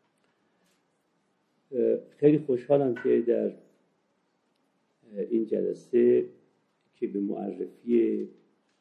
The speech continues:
اه، طرح تیم ملی ایران از سوی دوست عزیزم آقای کاوه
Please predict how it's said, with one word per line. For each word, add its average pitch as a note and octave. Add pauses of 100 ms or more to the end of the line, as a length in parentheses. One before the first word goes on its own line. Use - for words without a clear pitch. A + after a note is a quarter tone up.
(560)
اه، G2 (100)
طرح G#2+
تیم G#2
ملی F#2+
ایران G2+
از F#2+
سوی -
دوست G2
عزیزم G2
آقای F#2+
کاوه F#2+